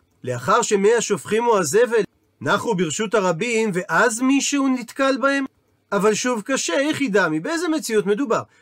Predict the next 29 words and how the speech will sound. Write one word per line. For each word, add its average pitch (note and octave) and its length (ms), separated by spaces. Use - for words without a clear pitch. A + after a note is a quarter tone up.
אם F4 180
מדובר G3+ 460
דאפקרינו G#3+ 800
הבעלים G3+ 640
לאותם F#3+ 480
דברים F#3+ 320
שהוא F#3+ 200
זרק G3 320
לרשות F3+ 400
הרבים, E3+ 460
אז G#3+ 160
אם A3+ 200
כך, B3+ 360
הרי A3 180
בן A#3+ 200
לרב A#3+ 340
בן B3 200
לשמואל, B3 520
היינו A3+ 260
תולדה A3 400
דבור, G#3+ 420
שהרי F#3+ 500
מה D#4 220
ישנה G#3 280
בור G3 320
דתחילת F#3+ 500
עשייתו G3 420
לנזק, F3+ 560
וממונך G#3 500